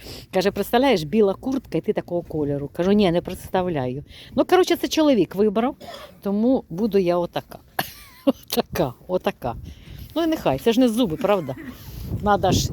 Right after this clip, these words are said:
чоловіка слухатися. Що сказати? Що сказати? Купила отакі ще побільше трішки. Прокладочки,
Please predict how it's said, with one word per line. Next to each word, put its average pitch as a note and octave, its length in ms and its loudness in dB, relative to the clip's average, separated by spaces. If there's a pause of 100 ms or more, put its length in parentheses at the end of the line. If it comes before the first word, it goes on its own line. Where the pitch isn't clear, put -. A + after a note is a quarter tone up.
чоловіка G3+ 480 0 (100)
слухатися. D#3 640 -12 (1400)
Що - 160 -8
сказати? - 440 -4 (1160)
Що A#3 160 -4
сказати? D3 460 -4 (520)
Купила F#3 380 0
отакі E3 340 -4
ще - 340 -6 (220)
побільше C#3 540 -6
трішки. D3 580 -8 (640)
Прокладочки, F3+ 760 -8